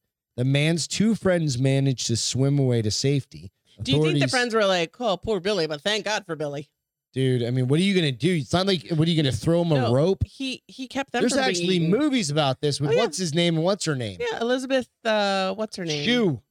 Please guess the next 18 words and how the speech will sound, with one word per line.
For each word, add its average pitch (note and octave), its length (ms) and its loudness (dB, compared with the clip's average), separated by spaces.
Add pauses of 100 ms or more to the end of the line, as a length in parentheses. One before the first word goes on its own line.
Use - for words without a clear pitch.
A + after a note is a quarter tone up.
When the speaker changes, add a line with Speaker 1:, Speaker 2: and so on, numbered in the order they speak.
(160)
Speaker 2:
Yes, G#3+ 300 0
Speaker 1:
Elizabeth F#3+ 320 0
Speaker 2:
Elizabeth F#3 120 2
Speaker 1:
Shue - 160 2 (120)
Speaker 2:
Shue. G#3+ 220 2
Speaker 1:
and E3 100 2 (120)
Speaker 2:
And A2 80 -8
it's, G#2 80 -14 (160)
Speaker 1:
fucking D#3 340 -2
the - 120 -20
Speaker 2:
sometimes B3+ 480 -2
it's G#3+ 180 0
in G3 160 0
three G3 220 -2
D. G#3 320 -6 (140)
Speaker 1:
the D3 120 0
fake F3 380 -2
rock C#3 380 -4